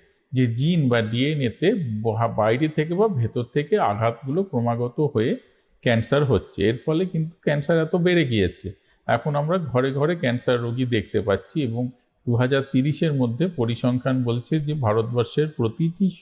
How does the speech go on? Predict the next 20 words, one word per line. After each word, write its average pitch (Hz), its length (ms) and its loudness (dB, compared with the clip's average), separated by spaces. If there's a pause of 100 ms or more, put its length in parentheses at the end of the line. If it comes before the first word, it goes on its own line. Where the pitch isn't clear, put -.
(180)
ফ্যামিলিতে 113 640 0 (520)
একজন 120 380 0
করে 127 180 2
ক্যান্সার 101 440 0
পেশেন্ট 101 360 -2
থাকবেন। 82 440 -4 (640)
কাজেই 160 220 2
প্রতিরোধ 170 680 0
কিভাবে 170 380 4
করব? 90 360 -6 (640)
প্রথমত 175 460 2
বাইরের 139 560 2
যে 170 160 0
আঘাতগুলো, 143 760 -2
সেগুলোকে 139 540 -6
আমরা 131 280 2
আটকাতে 113 400 0
পারি, 113 240 0
যেমন 113 400 -4
ধরুন 117 360 -2